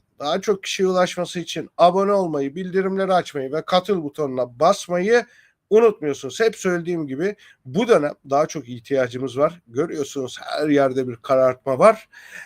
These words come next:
Ee, bu yolu birlikte yürüdük. Birlikte yürümeye devam etmek istiyoruz.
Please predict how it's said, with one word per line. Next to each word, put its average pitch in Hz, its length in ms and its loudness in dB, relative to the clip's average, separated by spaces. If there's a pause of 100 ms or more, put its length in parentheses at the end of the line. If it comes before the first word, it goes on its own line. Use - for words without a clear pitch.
(120)
Ee, 131 600 -2
bu 381 100 -2
yolu 180 240 -2
birlikte 151 320 -4
yürüdük. 135 540 -6
Birlikte 135 440 -8
yürümeye 135 580 -2
devam 127 360 0
etmek 160 380 -6
istiyoruz. 95 680 -8